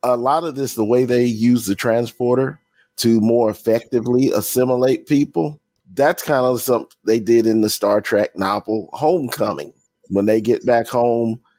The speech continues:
it's a two-part series, and they kinda go, "Uh, you know, we can use this, this, and this and just infect people with nanoprobes instead of having to f-,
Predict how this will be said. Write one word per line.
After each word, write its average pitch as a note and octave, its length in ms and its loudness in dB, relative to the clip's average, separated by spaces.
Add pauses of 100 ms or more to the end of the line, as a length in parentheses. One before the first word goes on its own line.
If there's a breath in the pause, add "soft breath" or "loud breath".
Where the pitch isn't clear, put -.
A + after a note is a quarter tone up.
(120)
it's - 100 -8
a F#2+ 80 -2
two-part A#2+ 560 0
series, B2 440 2
and G#2 80 -2
they A2 140 2
kinda A2+ 300 2
go, G#2+ 280 2 (300)
"Uh, C#3+ 60 2
you D3+ 160 -2
know, C3+ 260 0
we B3 140 0
can C3 180 2
use A#2 300 2
this, C3 260 0
this, B2+ 300 -2
and G#2 160 0
this C3 240 0
and F2 160 -4
just A2+ 260 -2
infect A2 600 -4
people F2+ 560 -6 (400 soft breath)
with A2 180 0
nanoprobes G#2+ 1160 0 (420 soft breath)
instead D3+ 720 2
of F#2+ 300 -8 (100)
having G#2 400 -2
to G#2+ 60 -2
f-, - 120 -16